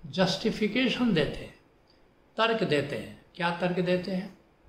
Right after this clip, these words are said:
"जीवो जीवस्य भोजनम", जीव जीव का भोजन है।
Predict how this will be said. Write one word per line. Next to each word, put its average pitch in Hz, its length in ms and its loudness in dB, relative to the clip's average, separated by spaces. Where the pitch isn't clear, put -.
"जीवो 214 460 6
जीवस्य 175 540 6
भोजनम", 113 460 -2
जीव 196 260 2
जीव 208 240 4
का 220 140 4
भोजन 190 400 4
है। 226 180 -2